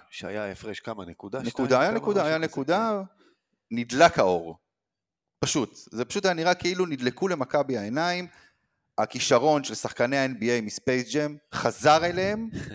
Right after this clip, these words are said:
Speaker 1: <laughs>
Speaker 2: ופתאום נהיה שתים עשרה שלוש עשרה הפרש. זה, זה פשוט היה נראה ככה.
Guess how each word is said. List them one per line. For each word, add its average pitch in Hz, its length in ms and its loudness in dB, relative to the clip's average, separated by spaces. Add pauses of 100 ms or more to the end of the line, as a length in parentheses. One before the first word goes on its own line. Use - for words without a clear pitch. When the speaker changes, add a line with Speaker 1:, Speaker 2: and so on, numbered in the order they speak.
(200)
Speaker 1:
<laughs> - 500 -10
Speaker 2:
ופתאום 240 420 6
נהיה 185 160 4
שתים 151 220 0
עשרה 139 160 -2
שלוש 110 220 -2
עשרה 95 140 -6
הפרש. - 460 -14 (140)
זה, - 160 -16
זה 127 180 -2
פשוט 170 320 0
היה 151 100 4
נראה 135 180 2
ככה. 127 340 0